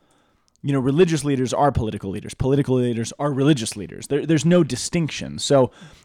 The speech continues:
even, even your point, you know, it is a, it's a spiritual thing, but it's also a political thing. It's, it's a both and.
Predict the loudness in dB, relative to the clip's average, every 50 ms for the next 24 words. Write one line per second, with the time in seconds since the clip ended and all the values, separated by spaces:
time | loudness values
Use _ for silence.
0 | -4 0 2 2 2 2 0 -2 -4 -2 -2 0 0 0 0 -2 -4 -6 -6 -8
1 | -6 -6 -6 -6 -6 -6 -6 -4 -2 0 0 0 0 0 -2 -2 -2 -2 -4 -4
2 | -4 -6 -6 -8 -6 -4 -2 -2 -2 -2 -2 -2 -2 -4 -2 -4 -4 -4 -2 -4
3 | -2 2 2 2 2 2 -2 -6 -4 -4 -6 -6 -8 -10 -14 -16 -16 -12 -8 -6
4 | -6 -6 -8 -14 -12 -10 -6 -2 -2 -2 -2 -2 -4 -6 -6 -8 -10 -14 -16 -18